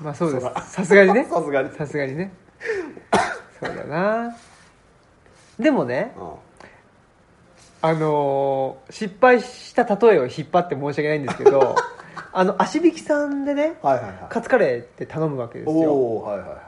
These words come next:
Speaker 1: そうすると、
Speaker 2: うん。
Speaker 1: まあ、
Speaker 2: うん。
Speaker 1: カツって大体、とんかつですよね。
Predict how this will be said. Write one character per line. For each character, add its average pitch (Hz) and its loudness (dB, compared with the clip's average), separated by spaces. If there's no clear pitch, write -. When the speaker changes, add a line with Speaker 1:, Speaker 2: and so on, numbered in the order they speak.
Speaker 1:
そ 294 -6
う 285 -4
す 294 -8
る 285 -12
と、 262 2
Speaker 2:
う - -10
ん。 175 -6
Speaker 1:
ま 175 2
あ、 - -8
Speaker 2:
う 92 -8
ん。 - -12
Speaker 1:
カ 480 -2
ツ 440 2
っ - 0
て 156 -6
大 185 2
体、 233 -4
と 190 0
ん 180 2
か 170 0
つ - -6
で 139 -2
す - -14
よ - -14
ね。 202 -10